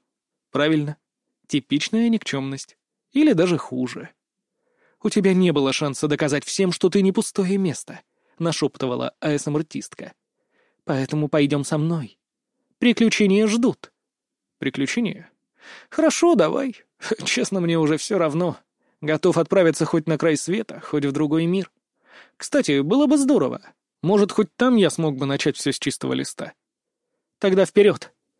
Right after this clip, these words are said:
Навстречу заре». Девчонка вытащила здоровенный бутафорский меч.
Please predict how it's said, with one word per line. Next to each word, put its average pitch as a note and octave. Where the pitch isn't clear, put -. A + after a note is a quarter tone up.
Навстречу A#3
заре». G3+
Девчонка B3
вытащила G3
здоровенный E3
бутафорский D#3
меч. -